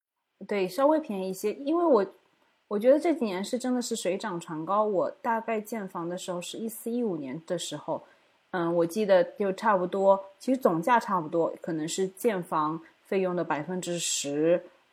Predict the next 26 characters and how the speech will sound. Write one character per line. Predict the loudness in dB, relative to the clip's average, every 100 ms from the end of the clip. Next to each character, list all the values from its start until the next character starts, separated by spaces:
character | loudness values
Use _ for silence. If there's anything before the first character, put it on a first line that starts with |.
| -6
呃， | -4
或 | 4 4
到 | 4
百 | 0 -2
分 | -4
之 | -6
十 | -6
三， | -4 -2
我 | 0
觉 | 0
得 | -2
这 | -4
是 | -6
差 | -4 -4
不 | -4
多 | -4
的。 | -2
我， | -2 -2
然 | -2 2
后 | 4 2
他 | 2 2
说 | 4 4
他 | 4
的 |
principal | 2 0 0 0 2 2 2
是， | 0 0 -2